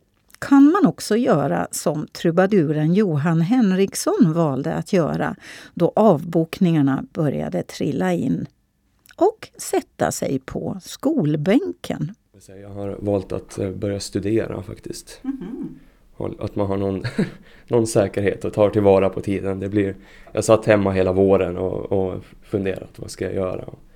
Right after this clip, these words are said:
Speaker 2: Alla jobb försvann ett, ett efter ett, så kände jag att nej, men då kan man väl lika bra lära sig någonting nytt.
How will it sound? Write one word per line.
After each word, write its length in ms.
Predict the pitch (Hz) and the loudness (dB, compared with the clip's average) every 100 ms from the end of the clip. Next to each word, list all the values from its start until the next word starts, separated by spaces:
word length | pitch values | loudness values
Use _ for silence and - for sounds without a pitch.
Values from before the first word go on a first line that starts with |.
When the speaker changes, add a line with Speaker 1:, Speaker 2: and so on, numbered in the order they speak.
| - - - - - - | -20 -20 -20 -20 -20 -8
Speaker 2:
Alla 220 | 104 95 | -2 2
jobb 240 | 98 92 90 | 2 2 0
försvann 500 | - 92 95 92 90 | -6 -4 -2 -2 -4
ett, 140 | 92 - | -8 -4
ett 220 | 104 95 95 | -4 -2 -6
efter 240 | - - | -6 -8
ett, 200 | 92 - | -8 -10
så 100 | - | -16
kände 300 | - - 98 | -14 -12 -12
jag 60 | - | -12
att 120 | - | -10
nej, 100 | 110 | -8
men 120 | 98 | -6
då 80 | 98 | -6
kan 140 | - | -8
man 120 | 95 | -8
väl 80 | 92 | -8
lika 260 | 92 87 90 | -8 -6 -4
bra 260 | 95 98 95 - - - - | -4 -4 -8 -16 -20 -20 -16
lära 340 | - 104 95 90 | 0 4 4 2
sig 140 | 98 | -2
någonting 360 | 95 95 98 95 | -2 -2 0 0
nytt. 360 | 92 - - | -2 -4 -14